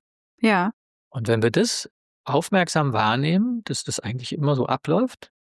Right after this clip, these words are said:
Speaker 2: dann können wir vielleicht das ein oder andere Mal innehalten und gucken, was ist davon eigentlich sinnvoll oder hilfreich? Und das ist dann wiederum das, was man üben kann oder
Speaker 1: Ja.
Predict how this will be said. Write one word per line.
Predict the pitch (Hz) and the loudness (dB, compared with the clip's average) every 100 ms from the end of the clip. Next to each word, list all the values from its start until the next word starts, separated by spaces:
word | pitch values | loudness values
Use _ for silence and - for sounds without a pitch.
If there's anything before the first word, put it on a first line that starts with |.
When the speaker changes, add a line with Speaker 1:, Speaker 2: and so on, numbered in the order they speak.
| _ _ | _ _
Speaker 2:
dann | 139 139 151 147 | 0 2 0 0
können | 147 151 151 | 0 0 2
wir | 160 156 147 - _ _ - | 4 4 0 -10 _ _ -6
vielleicht | 135 135 156 - - | 0 2 0 -2 -8
das | 151 - | -6 -2
ein | 143 | 0
oder | 143 143 | 0 0
andere | 139 143 139 | 0 0 2
Mal | 135 135 139 143 _ _ | 2 2 0 -2 _ _
innehalten | 151 160 139 147 156 | 0 2 2 0 0
und | 147 139 - _ _ - | -2 -4 -14 _ _ -6
gucken, | - - 160 151 _ _ _ _ _ _ | -4 2 2 0 _ _ _ _ _ _
was | 135 135 | -2 0
ist | 202 - | 0 2
davon | 143 - 139 | 0 0 -4
eigentlich | - 127 135 135 131 117 - - | -2 -4 -2 0 0 0 -4 -8
sinnvoll | 117 131 233 - 95 92 | 0 4 4 2 -2 -2
oder | - 82 | -2 -2
hilfreich? | - 262 - 78 76 - _ _ | 2 2 2 -4 -4 -14 _ _
Und | 120 | -2
das | 165 208 | 0 2
ist | 180 | 0
dann | 156 | 0
wiederum | 147 147 139 139 | 2 2 2 0
das, | 135 131 - | 0 -2 -2
was | 127 - - _ | -4 -4 -12 _
man | 120 117 120 - _ _ - | -8 -6 -6 -8 _ _ 0
üben | 147 156 143 | 2 4 2
kann | - 104 123 160 _ _ | 0 -4 -4 -6 _ _
oder | - 143 165 | 0 2 4
Speaker 1:
Ja. | 220 208 | 2 0